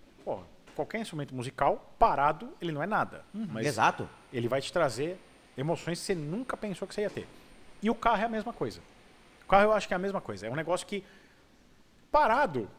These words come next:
Speaker 1: tá ali. É que ele, é, o carro é bonito, né? Você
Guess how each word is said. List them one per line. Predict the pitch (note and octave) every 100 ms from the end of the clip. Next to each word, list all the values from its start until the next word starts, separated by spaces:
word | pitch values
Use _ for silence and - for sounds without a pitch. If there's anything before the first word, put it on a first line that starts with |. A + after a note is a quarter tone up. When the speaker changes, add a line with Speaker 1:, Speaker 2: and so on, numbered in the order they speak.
| - -
Speaker 1:
tá | D4+
ali. | F3 G3 C3
É | A2
que | G3
ele, | D#4 - D#3
é, | B2+
o |
carro | A2+ D#3 G3+
é |
bonito, | F3+ C#3+ A#2 - -
né? | A2+ B2+
Você | -